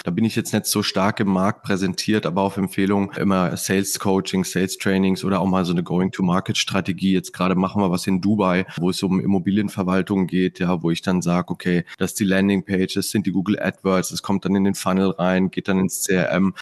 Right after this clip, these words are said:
dann ruft es einer von meinem Team, ruft dann eben den Interessenten an, weil wir eben deutschsprachige Menschen, die Immobilien in Dubai haben, sozusagen targetieren,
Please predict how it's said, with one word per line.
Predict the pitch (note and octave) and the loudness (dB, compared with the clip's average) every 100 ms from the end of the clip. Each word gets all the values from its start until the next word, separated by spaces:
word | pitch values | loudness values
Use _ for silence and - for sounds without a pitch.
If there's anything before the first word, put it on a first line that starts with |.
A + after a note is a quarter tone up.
| - | -2
dann | F#2+ | 0
ruft | G#2 G2 | 0 -2
es | G#2+ - | -4 0
einer | F2+ G2 | 0 0
von | - G2 | 0 0
meinem | F2+ F2+ | 2 0
Team, | - G2+ G2 | 0 0 0
ruft | F#2 G2+ - | -2 -4 0
dann | F#2+ | 0
eben | - F#2 | 0 2
den | F#2+ | 2
Interessenten | E3+ F3+ G2 - F2+ E2+ F2+ | 0 0 -4 -2 -2 -2 -2
an, | F#2 G2 G#2+ - | 0 0 -2 -2
weil | F#2 | 0
wir | G2 | 0
eben | F2+ F2+ | 0 -2
deutschsprachige | D#2+ F#2+ - - - F2 G#2 B2 G#2 | 0 0 0 -4 -2 -2 0 0 0
Menschen, | G2+ A#2 A#2+ B2 B2 - | 0 0 0 -2 -4 0
die | A2+ G#2 G2+ G2+ - | 4 6 4 2 0
Immobilien | A2+ G#2+ G#2 A2 A2 G#2+ - | 0 2 2 2 4 2 0
in | A#2 B2 | 2 2
Dubai | G#2+ A2 G2 F#2 | 4 2 2 2
haben, | F#2 G2 F#2 | 2 2 2
sozusagen | F2 E2+ - D#2+ F2 | 0 -2 -2 -2 -2
targetieren, | - F2+ F2+ - - G2+ G2 | 0 0 0 -4 0 2 0